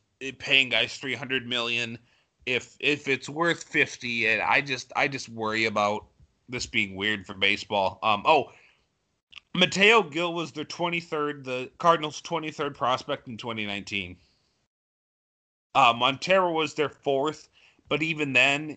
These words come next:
uh, five hundred, uh, sorry, three hundred thousand dollar signing bonus in twenty fourteen. He is twenty-three years old right now. His best stat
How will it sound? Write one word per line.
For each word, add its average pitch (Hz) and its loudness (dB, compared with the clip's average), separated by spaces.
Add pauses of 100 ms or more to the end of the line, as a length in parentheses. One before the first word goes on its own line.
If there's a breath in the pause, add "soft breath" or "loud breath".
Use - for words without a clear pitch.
(140)
uh, 127 4 (100)
five 135 4
hundred, 147 -8 (260)
uh, 131 2
sorry, 120 -2
three 175 -2
hundred 175 -2 (420)
thousand 139 4
dollar 131 0
signing 131 -4
bonus 131 0
in 110 -6
twenty 120 -4
fourteen. 113 -4 (1300)
He 151 4
is 131 2
twenty-three 175 4
years 151 2
old 151 0
right 127 0
now. 120 2
His 139 -6
best 139 2
stat 127 2